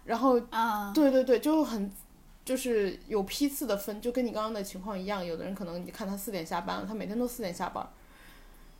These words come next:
Speaker 1: 其实为了很，就很多人办事来说这样更方便，因为有些像，呃，公众窗口是周一到周五开，就这种你就办事情很方便。
Speaker 2: 啊，是，哎，其实我们当时也是，因为我们，呃，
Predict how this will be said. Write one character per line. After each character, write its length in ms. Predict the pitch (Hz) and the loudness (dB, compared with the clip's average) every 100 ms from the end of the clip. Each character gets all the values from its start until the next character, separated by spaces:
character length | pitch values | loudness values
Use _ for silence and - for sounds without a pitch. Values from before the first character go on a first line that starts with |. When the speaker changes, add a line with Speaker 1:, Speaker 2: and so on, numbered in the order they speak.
| - | -8
Speaker 1:
其 160 | - | 0
实 160 | 285 339 | 2 2
为 140 | 339 | 4
了 100 | 311 | 4
很， 140 | 254 208 - | 2 0 -10
就 140 | - 302 | -2 -2
很 140 | 220 | 0
多 100 | 208 | 2
人 160 | 277 277 | 2 4
办 180 | 285 269 | 2 0
事 180 | - | 0
来 140 | 277 196 | 0 0
说 140 | 226 | -2
这 80 | 240 | -2
样 100 | 240 | -2
更 160 | 240 202 | -4 -4
方 220 | 214 233 | -6 -4
便， 200 | 220 - | -6 -4
因 80 | 233 | -2
为 120 | 240 | 0
有 120 | 170 | -2
些 320 | 165 196 202 196 | -4 -6 -6 -8
像， 440 | - 226 202 185 - - - | -6 -4 -4 -6 -10 -20 -14
呃， 140 | - 180 | -6 -6
公 160 | 214 220 | -4 0
众 140 | 233 | 0
窗 200 | 202 240 | 0 -2
口 300 | 233 - - | 0 -4 -6
是 180 | 185 214 | -8 -4
周 140 | 220 | 0
一 40 | 233 | 2
到 140 | 226 | 0
周 140 | 214 220 | 0 -2
五 120 | - | -2
开， 320 | - 160 - - - - - - | -8 -8 -8 -16 -20 -20 -18 -4
就 160 | 208 | -2
这 140 | 220 254 | 2 0
种 180 | 202 | 0
你 80 | 175 | -4
就 80 | - | -4
办 180 | 214 226 | -4 -4
事 140 | 247 | -6
情 100 | 226 | -8
很 80 | 208 | -8
方 220 | - 196 | -6 -6
便。 160 | 202 - - - - - - | -6 -12 -18 -20 -20 -20 -8
Speaker 2:
啊， 500 | 247 233 226 220 214 | 2 2 4 0 -6
是， 320 | 226 - 226 - - | -10 -8 -10 -10 -8
哎， 180 | 214 254 | -4 -2
其 200 | 247 302 | -2 -4
实 100 | 370 | 0
我 140 | 320 | 0
们 160 | 185 202 | 0 0
当 180 | 254 285 | 2 2
时 160 | 269 | 0
也 160 | 233 143 | -2 -2
是， 260 | - 196 165 | -4 -4 -2
因 140 | 247 | 2
为 180 | 269 285 - - - - | 2 2 -2 -18 -18 -10
我 40 | |
们， 460 | 190 202 220 247 247 - - - - - | 0 2 2 0 -2 -10 -20 -20 -20 -4
呃， 320 | 220 202 196 | 2 4 4